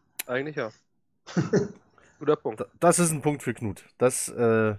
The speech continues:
Speaker 3: okay, das verstehe ich. Absolut. Gut, dann könnte es also sein, wir haben am Ende einen Tackle auf der, auf der Bank sitzen, der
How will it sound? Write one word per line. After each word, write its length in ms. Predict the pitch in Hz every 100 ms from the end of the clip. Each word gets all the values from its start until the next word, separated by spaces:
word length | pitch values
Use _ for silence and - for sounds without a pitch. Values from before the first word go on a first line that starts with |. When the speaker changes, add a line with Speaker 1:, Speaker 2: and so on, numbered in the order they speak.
| _
Speaker 3:
okay, 200 | - 135
das 160 | 151 147
verstehe 240 | 131 -
ich. 80 | 95 - -
Absolut. 400 | 123 - 104 - - - - 117
Gut, 200 | 156 151 -
dann 140 | - 143
könnte 180 | 185
es 0 |
also 200 | 170 143
sein, 220 | 135 151 165
wir 80 |
haben 120 | 139 143
am 100 | 127
Ende 240 | 143 147
einen 140 | 127
Tackle 360 | - 151 151 131
auf 300 | 120 131 123
der, 320 | 135 120 120
auf 100 | 110
der 120 | -
Bank 240 | 107 117 123
sitzen, 280 | 127 - 110
der 200 | 107